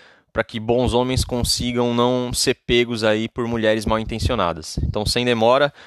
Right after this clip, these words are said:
vamos aos termos. Bom, o primeiro termo que vale ressaltar pra mim é a questão da, do regime de bens, né? Então, existem três opções, são mais comuns, imagino que vocês saibam, né? Que é a comunhão parcial de bens,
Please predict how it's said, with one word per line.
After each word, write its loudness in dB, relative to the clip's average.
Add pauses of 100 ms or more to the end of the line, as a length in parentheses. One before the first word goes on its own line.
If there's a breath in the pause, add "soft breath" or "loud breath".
(280 loud breath)
vamos 2
aos 2
termos. 0 (760 soft breath)
Bom, 4
o 0
primeiro 0
termo -2
que -12
vale 2
ressaltar 0
pra -2
mim -2
é 2
a -6
questão -4
da, 2
do -4
regime 0
de -6
bens, -2
né? -2
Então, -4
existem -4
três 0
opções, -2
são 0
mais 0
comuns, -4
imagino -2
que -6
vocês -4
saibam, 0
né? -2
Que -6
é 2
a 0
comunhão -4
parcial 0
de -8
bens, -2